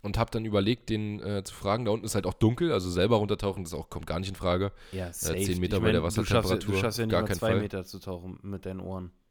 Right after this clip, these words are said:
Speaker 1: Genau,
Speaker 2: Mit
Speaker 1: wollte ich
Speaker 2: de-,
Speaker 1: grad
Speaker 2: mit
Speaker 1: sagen.
Speaker 2: deinen, mit
Speaker 1: Bei
Speaker 2: deinen
Speaker 1: mir
Speaker 2: Bambi-Ohren,
Speaker 1: sowieso gar
Speaker 2: Alter.
Speaker 1: nicht. <laughs> Äh, bei mir sowieso überhaupt nicht, äh, wegen Druck. Aber, ähm, ja, war auch jemand, der, der das,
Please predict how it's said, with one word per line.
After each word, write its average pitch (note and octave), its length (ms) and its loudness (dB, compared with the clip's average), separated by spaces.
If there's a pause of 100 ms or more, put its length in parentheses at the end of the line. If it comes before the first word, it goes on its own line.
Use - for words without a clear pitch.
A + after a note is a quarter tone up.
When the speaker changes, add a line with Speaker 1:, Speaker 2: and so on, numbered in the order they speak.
(720)
Speaker 1:
Genau, G2 240 4
Speaker 2:
Mit D#2+ 80 0
Speaker 1:
wollte F2+ 60 2
ich E2+ 60 -2
Speaker 2:
de-, - 40 -6
Speaker 1:
grad G2 60 2
Speaker 2:
mit - 60 -2
Speaker 1:
sagen. G2+ 200 4
Speaker 2:
deinen, D#2+ 160 -6
mit G#2 100 0
Speaker 1:
Bei F#2+ 60 6
Speaker 2:
deinen G2 120 6
Speaker 1:
mir G#2+ 40 2
Speaker 2:
Bambi-Ohren, C3+ 240 8
Speaker 1:
sowieso A2 320 4
gar G#2+ 180 6
Speaker 2:
Alter. C3 100 6
Speaker 1:
nicht. - 280 -6
<laughs> - 40 -20 (580)
Äh, G#2 120 0 (360)
bei A#2+ 60 4
mir C3 160 6
sowieso A#2 360 2
überhaupt A2 420 4
nicht, - 320 -8
äh, A#2+ 280 -2
wegen A2+ 200 -2
Druck. B2 280 0 (520)
Aber, G#2+ 580 2 (140)
ähm, G2+ 480 -4
ja, E2 320 2
war C#2+ 100 -2
auch F2+ 160 0
jemand, F2 260 0
der, E2 260 2
der D#2+ 240 0
das, - 460 -12